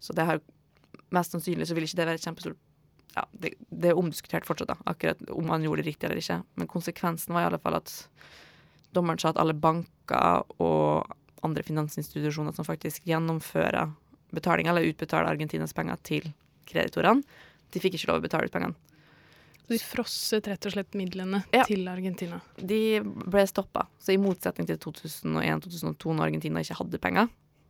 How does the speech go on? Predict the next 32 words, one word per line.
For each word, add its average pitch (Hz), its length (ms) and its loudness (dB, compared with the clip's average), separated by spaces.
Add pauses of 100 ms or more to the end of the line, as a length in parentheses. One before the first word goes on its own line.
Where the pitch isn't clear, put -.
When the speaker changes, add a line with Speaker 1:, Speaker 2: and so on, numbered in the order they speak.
(380)
Speaker 1:
og 165 160 -2
derfor 165 240 -4
misligholdt, 180 500 0
så - 220 -4
hadde 175 260 2
Argentina 175 340 2
pengene. 175 360 0
De 165 80 -2
prøvde, 165 400 2
de - 160 -6
sendte 170 300 -2
det 165 60 -6
til 170 120 -2
og 170 80 -2
med 175 80 -6
til - 80 -14
banken, 170 320 -4 (220)
men 165 320 -2 (640)
de 170 80 0
kom 165 160 2
ikke - 160 0
gjennom, 190 320 2
og 175 160 0
da 175 80 4
sier 165 160 -2
man 160 160 0
at 160 160 -4
de 160 180 -2
misligholdt 160 540 -4
igjen. 160 160 -6 (560)
Speaker 2:
Hmm. 202 160 -2 (880)
Og 220 340 4